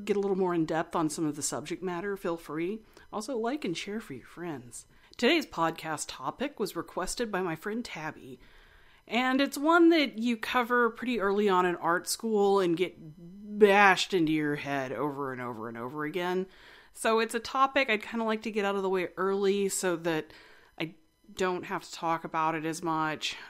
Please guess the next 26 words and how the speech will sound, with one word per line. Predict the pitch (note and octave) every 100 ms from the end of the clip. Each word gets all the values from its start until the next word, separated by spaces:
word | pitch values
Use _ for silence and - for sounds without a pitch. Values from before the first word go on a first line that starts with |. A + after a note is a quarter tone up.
| - -
um, | E3+ E3 D3+ D3 C#3+
and | F#3+
it's | F3+ F3
Impressionism. | F3 - F#3 D3 D#3 B2 G#2+ G2 F#2 G2 _ _ _ -
This | B3
probably | - D4+ F4 E4+ C#4+ -
doesn't | G3+ F3+ F#3
sound | - F3+ F3
that | E3
excited | D#3 - D3+ D3 D3
to |
you | C#3 C#3
because, | D3 C#3+ D#3+ C#3 - - F#3+
you |
know, | F3 C#3 C3+ C3 B2+ D#3+
you, | G#3 A#3
you've | A#3 A#3
seen | - A3
the | F#3+
Monet | E3+ D#3+ D#3+ D#3
on | D3+ D3
your | C#3
grandma's | C#3+ D3 C#3 C#3+ C3+
wall | C#3 C3+ C3 B2+ B2+
and, | C3+ A#2 - - - - - - -
gee, | - - A3+ A3+ A3 G3+ F3+